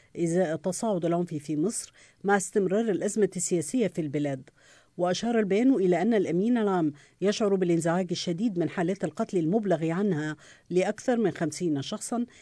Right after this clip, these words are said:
في الاحتجاجات خارج مقر الحرس الجمهوري في مصر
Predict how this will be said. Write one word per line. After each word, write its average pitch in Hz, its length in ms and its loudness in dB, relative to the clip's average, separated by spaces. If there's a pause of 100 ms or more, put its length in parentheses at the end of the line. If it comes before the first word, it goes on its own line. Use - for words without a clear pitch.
(160)
في 220 160 2
الاحتجاجات 190 760 0
خارج 214 340 -2
مقر 196 420 0
الحرس 196 440 -4
الجمهوري 165 600 -2
في 151 240 -4
مصر - 400 -4